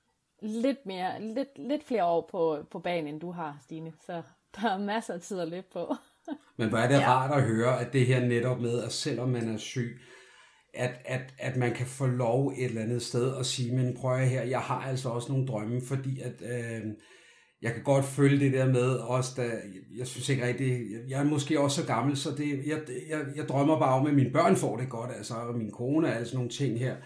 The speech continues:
Speaker 2: Men hvor er det dejligt, at selvom man er syg, at man kan få lov stadigvæk den dag, man er syg, og sige, "Jeg har altså en drøm om sådan her, jeg vil gerne det her," og at det ikke sætter en stopper, at du ikke har en stopklods foran dig, ligegyldigt om du sidder i rullestol, eller hvad, hvad du nu gør.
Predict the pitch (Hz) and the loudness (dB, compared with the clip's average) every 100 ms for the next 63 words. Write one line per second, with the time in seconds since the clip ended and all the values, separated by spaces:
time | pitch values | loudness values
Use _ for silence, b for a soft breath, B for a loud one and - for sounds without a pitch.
0 | B B B B 127 131 151 151 131 123 | B B B B 0 4 4 2 2 4
1 | 160 - 131 - - - 175 147 143 131 | 4 2 -2 -6 -8 -2 0 4 4 4
2 | 120 - 151 135 135 135 131 131 - 143 | 2 -6 -8 -6 -2 0 0 0 -2 0
3 | 131 123 131 156 151 - 139 131 143 135 | 2 4 4 4 0 0 2 2 2 0
4 | 139 123 120 120 82 90 - 101 117 156 | 0 -2 -2 -4 -4 -10 -10 -6 0 0
5 | 135 156 147 107 - 131 120 120 113 120 | 0 -2 -4 -4 -4 -2 -2 -2 -2 -4
6 | 131 131 135 135 131 135 120 - 123 127 | -4 -4 -2 0 0 2 2 2 -2 -4
7 | - - - 135 135 123 110 117 131 135 | -4 -6 -4 -2 0 0 -2 -4 -4 -2
8 | 135 131 139 139 151 139 131 131 131 127 | -2 0 0 2 2 2 2 0 0 -2
9 | 117 - B B B B B - 139 143 | -4 -6 B B B B B -4 0 6
10 | 143 143 175 151 135 127 - 120 127 156 | 6 6 2 2 2 2 2 2 4 2
11 | 127 143 156 135 131 131 - 139 131 - | 0 -2 -2 2 2 2 0 0 0 -2
12 | 160 139 - 131 131 123 131 139 143 143 | -4 -4 0 2 2 0 0 0 0 -2
13 | 139 139 120 123 - 131 120 120 123 131 | -2 -2 -2 -6 -2 -2 -2 -4 0 4
14 | 156 180 - 170 139 123 123 117 107 127 | 6 4 0 -2 0 0 0 -2 -2 -4
15 | 123 101 139 156 151 135 123 120 135 - | -4 -2 -2 0 0 0 2 2 0 -2